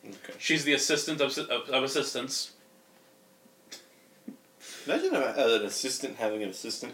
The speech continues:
Speaker 2: Well, now she has her own assistant, who's, like, this cute guy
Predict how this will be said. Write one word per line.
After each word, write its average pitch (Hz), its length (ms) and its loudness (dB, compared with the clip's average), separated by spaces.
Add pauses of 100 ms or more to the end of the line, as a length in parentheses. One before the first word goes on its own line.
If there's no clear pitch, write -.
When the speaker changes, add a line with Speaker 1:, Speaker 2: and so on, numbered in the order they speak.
Speaker 2:
Well, 156 120 4
now 180 180 10
she 180 160 6
has 147 200 10
her 127 100 8
own 196 120 8
assistant, - 460 -2
who's, 117 140 -4
like, 120 140 0
this 120 140 -2
cute 190 200 0
guy - 240 -2